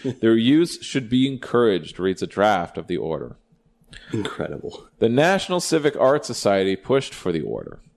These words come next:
Speaker 2: arguing that, so this is, this is, there's a actual organization, National Civic Arts Society, such a, such a non-embodied name, you know? It's like, this doesn't say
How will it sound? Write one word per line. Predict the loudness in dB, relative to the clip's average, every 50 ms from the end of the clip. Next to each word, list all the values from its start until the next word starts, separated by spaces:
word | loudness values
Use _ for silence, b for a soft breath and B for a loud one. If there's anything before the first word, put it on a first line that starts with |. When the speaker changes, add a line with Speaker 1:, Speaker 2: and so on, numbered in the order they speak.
| _ _
Speaker 2:
arguing | 2 4 4 4 2 0 -4 -4 -4 -2
that, | 0 0 0 0 -2 0
so | 0 2
this | 2 2 2 0 -4
is, | -4 -2
this | -2 -2
is, | -2 -4 -8 -10 b b b b b
there's | 2 2 4 4
a | 4 4 4 2 2 2
actual | 0 0 0 0 -4 -6 -4 0 2 4 4 4
organization, | 4 4 2 2 0 -2 2 4 4 4 4 2 -2 -8 -14 -18 -18 _ _ _ _ _ _ _ _ _ _ _ _ _ _ _
National | 0 2 2 2 0 -2 -6 -6
Civic | -2 -2 -2 -2 0 0
Arts | 2 2 2 0 -2
Society, | -6 -6 -6 -6 -6 -6 -6 -8 -6
such | -2 -2 -2 -2 -2
a, | -6
such | -4 -6 -6 -6 -6
a | -8 -8 _ b b b b b b b b _ _ _ _ _ _ _ _ _ _ _
non-embodied | -8 -2 0 0 0 2 2 2 2 2 2 2 0 -2 -4 -8 -10 -8 -6 -6 -6 0 2 2 4 4 2 2 0 -4
name, | -4 -4 -2 0 0 0 -2 -4 -6 -10 -12 -14 -12
you | -8 -6 -2
know? | 0 0 0 0 -2
It's | 0 2
like, | 2 2 2
this | 0 0 0
doesn't | 0 0 0 -4 -6
say | -2 2 2 4 4 4 4 2 2 0 -2 -6